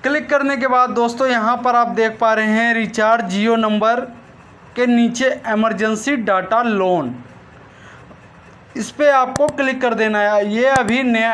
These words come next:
ऐड हुआ है इस फीचर में, इस पे आपको क्लिक कर देना है। क्लिक करने के बाद दोस्तों, यहाँ पर आप देख पा रहे हैं emergency data loan जो है हमारा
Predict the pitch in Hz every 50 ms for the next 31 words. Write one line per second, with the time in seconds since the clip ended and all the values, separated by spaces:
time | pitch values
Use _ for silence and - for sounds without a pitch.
0 | 220 220 220 220 214 196 208 202 202 208 208 202 220 240 240 240 - - 208 208
1 | 175 - 208 196 190 208 240 285 302 - - - - - - - - - - 220
2 | 233 233 - - 294 285 277 269 262 262 277 269 269 269 254 247 247 247 247 240
3 | 220 208 214 214 214 208 202 214 247 294 302 - - - - - - - - -
4 | - - - - - - - - - - - 254 262 294 302 - - 285 269 269
5 | 269 269 240 262 254 254 254 254 254 254 233 240 240 233 240 254 262 254 240 220
6 | 214 233 240 240 247 240 233 233 233 220 190 180 214 214 214 214 - 233 220 214
7 | 208 208 208 202 214 233 226 - - - - - - - - - 202 202 208 214
8 | 196 185 220 220 220 214 262 269 233 202 214 208 208 208 226 226 214 214 214 220
9 | 226 233 208 226 220 208 208 214 208 196 180 185 190 196 196 202